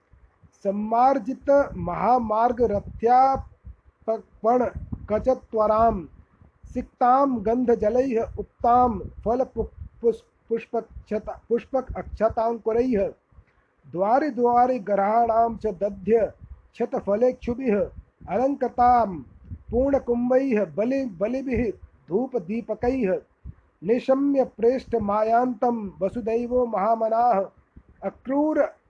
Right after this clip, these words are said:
अक्रूर च उग्रसेनश्च रामश्च अद्भुत विक्रमः। नगर के फाटकों, महल के दरवाजों और सड़कों पर भगवान के स्वागतार्थ बंधन वारें लगाई गई थी।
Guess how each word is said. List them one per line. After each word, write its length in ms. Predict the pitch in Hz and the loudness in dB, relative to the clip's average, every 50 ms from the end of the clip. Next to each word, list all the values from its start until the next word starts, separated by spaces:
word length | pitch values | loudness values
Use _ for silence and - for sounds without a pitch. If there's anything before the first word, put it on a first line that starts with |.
| _ _ _ _ _ _ - _ _ _ _ - - - | _ _ _ _ _ _ -20 _ _ _ _ -10 -10 -10
अक्रूर 800 | 170 185 - _ - 254 269 294 302 311 294 285 269 254 233 202 - _ - - _ - - - | -10 -12 -14 _ -4 -2 0 0 0 0 2 2 2 2 0 -4 -8 _ -20 -20 _ -18 -8 -4
च 40 | 240 | -2
उग्रसेनश्च 1040 | 247 247 - 226 233 226 208 254 247 226 - 226 233 240 247 254 247 - - _ - | -2 0 0 0 -2 -2 0 0 0 0 0 0 -2 0 0 0 0 0 -2 _ -2
रामश्च 920 | 226 214 202 185 180 196 208 220 233 254 262 - - _ - 247 233 185 143 - _ _ _ _ _ - | 0 0 2 0 0 0 0 0 0 -2 -2 -4 -6 _ -4 -2 -2 -2 -2 -6 _ _ _ _ _ -8
अद्भुत 380 | 175 202 196 233 220 262 262 294 | -6 -4 -4 -2 -2 -2 -4 -4
विक्रमः। 800 | 269 220 196 185 - - 175 180 185 247 262 233 240 190 139 - - - - - _ _ _ _ _ _ _ - - - - - _ _ _ _ _ _ - - - _ _ _ _ _ - - - - - - - _ _ _ _ - - _ _ _ _ _ _ _ _ - - - - - _ _ _ _ _ _ _ - - _ _ - - - 147 | -2 -2 -2 -2 -2 -2 -2 0 0 2 2 2 2 0 -2 -6 -12 -20 -20 -20 _ _ _ _ _ _ _ -16 -14 -14 -14 -16 _ _ _ _ _ _ -20 -20 -20 _ _ _ _ _ -20 -20 -20 -20 -20 -20 -20 _ _ _ _ -20 -20 _ _ _ _ _ _ _ _ -20 -20 -20 -20 -20 _ _ _ _ _ _ _ -20 -20 _ _ -20 -16 -12 -10
नगर 360 | 151 151 151 165 185 262 302 | -10 -8 -6 -4 -4 -2 -2
के 160 | 262 302 294 | 0 2 2
फाटकों, 580 | - - 220 233 233 - 247 220 247 233 185 147 - _ _ _ - - - - | 2 2 2 0 0 0 0 0 0 0 0 -2 -6 _ _ _ -20 -20 -16 -12
महल 340 | 151 156 156 151 196 254 285 | -10 -8 -4 -2 -2 -2 -2
के 160 | - 302 294 | -2 -4 -2
दरवाजों 520 | 240 262 254 247 254 247 247 233 247 247 226 | 0 0 2 2 2 2 2 2 2 0 0
और 200 | 208 226 220 202 | 0 -2 -6 -6
सड़कों 460 | - - 185 196 220 - 269 277 262 | -6 -6 -6 -4 -4 0 0 0 2
पर 260 | - 247 214 180 - - _ _ _ _ _ _ - | 2 0 -2 -2 -4 -12 _ _ _ _ _ _ -16
भगवान 440 | 127 147 147 151 180 208 233 277 294 | -14 -12 -10 -6 -2 0 0 0 0
के 160 | 262 294 285 | -2 -4 -2
स्वागतार्थ 640 | - 254 247 247 240 247 - 247 240 247 233 - | 0 2 2 2 2 0 0 0 0 0 0 -2
बंधन 380 | 208 180 185 202 226 247 285 302 | -6 -6 -6 -4 -2 0 0 0
वारें 500 | 277 269 262 254 254 254 240 208 233 214 | 2 2 2 2 2 0 -4 -6 -8 -6
लगाई 320 | 214 214 220 226 226 226 | -4 -2 0 0 0 2
गई 200 | 220 220 220 220 | 2 0 0 0
थी। 300 | 190 180 208 202 175 139 | 0 -4 -4 -4 -6 -8